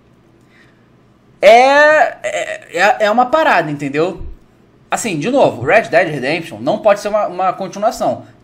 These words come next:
Tem que ser no estilo do, se você, pelo amor de Deus, né? Se você jogou Red Dead Redemption, você sabe o que eu estou falando.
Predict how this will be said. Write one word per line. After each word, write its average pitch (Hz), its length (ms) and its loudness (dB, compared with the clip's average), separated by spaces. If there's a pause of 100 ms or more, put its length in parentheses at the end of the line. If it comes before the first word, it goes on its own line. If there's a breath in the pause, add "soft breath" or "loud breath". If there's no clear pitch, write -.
Tem 214 160 -4
que 240 80 -12
ser 226 140 -6
no 226 80 -6
estilo 233 580 -8 (140)
do, 160 380 -8
se - 100 -20
você, 160 300 -8
pelo 156 260 -8
amor 156 140 -6
de 165 60 -14
Deus, 120 180 -4
né? 120 240 -8
Se - 80 -20
você 127 180 -14
jogou 139 240 -6
Red 143 140 -2
Dead 143 120 0
Redemption, 147 380 -6
você 165 140 -14
sabe 156 140 -6
o - 20 -10
que 165 60 -18
eu 170 140 -16
estou 175 40 -12
falando. 131 320 -2